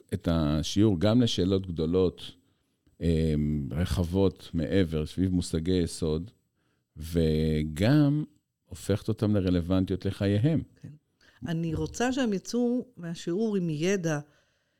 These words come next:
Speaker 2: מה קרה ליעקב ויצחק, למערכת היחסים ביניהם, אבל גם שיחשבו על החיים שלהם בעקבות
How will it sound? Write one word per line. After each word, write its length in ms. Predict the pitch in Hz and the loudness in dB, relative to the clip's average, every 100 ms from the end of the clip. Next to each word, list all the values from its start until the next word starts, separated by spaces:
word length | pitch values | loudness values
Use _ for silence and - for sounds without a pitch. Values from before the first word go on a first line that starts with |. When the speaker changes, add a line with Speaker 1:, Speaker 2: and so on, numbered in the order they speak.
| _ - | _ -10
Speaker 2:
מה 120 | 180 | -8
קרה 360 | - 180 185 | -6 -6 -2
ליעקב 500 | 180 175 160 165 175 165 | -2 -2 -2 -2 -6 -4
ויצחק, 640 | 160 - - 170 160 - 160 | -6 -8 -8 -6 -8 -8 -6
למערכת 540 | 156 151 160 170 - | -2 -2 -4 -6 -6
היחסים 480 | 160 - 147 147 147 | -6 -6 -10 -6 -4
ביניהם, 420 | 156 170 196 277 302 _ _ _ _ | -4 -4 -4 -6 -8 _ _ _ _
אבל 220 | 170 151 156 | -4 -2 2
גם 200 | 208 277 | 4 4
שיחשבו 600 | 285 247 - 202 180 269 | 2 -2 -2 -4 0 2
על 60 | |
החיים 320 | 220 - 196 220 | 2 2 0 0
שלהם 500 | 220 190 196 262 196 | -2 0 2 4 4
בעקבות 800 | 170 - 160 226 240 - - | 2 -2 0 4 4 2 -14